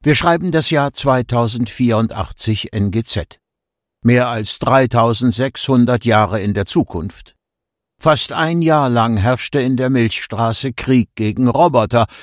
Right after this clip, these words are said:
die aus unbekannten Gründen Welten der Galaxis überfallen hatten, die dortigen Einwohner vertrieben oder töteten.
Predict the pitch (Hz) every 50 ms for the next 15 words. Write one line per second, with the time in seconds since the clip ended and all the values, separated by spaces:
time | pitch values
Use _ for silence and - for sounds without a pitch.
0 | - - _ - 156 151 135 113 - - 214 202 143 127 113 - 127 127 - 139
1 | 123 101 117 110 127 135 - - 151 156 135 110 120 123 123 113 - _ - 131
2 | 123 123 123 117 135 135 135 151 160 - - - - 127 110 - - 127 104 110
3 | 107 98 - 131 120 117 113 110 113 107 98 113 123 - - 127 123 113 - -
4 | - _ _ - 95 87 139 143 139 139 - 131 107 107 107 110 107 143 139 147
5 | 143 120 131 135 131 123 117 - - 101 85 - 107 127 127 127 117 - 131 131
6 | 127 - - 127 123 120 156 151 - - 135 92 - - 87 - - 80 - -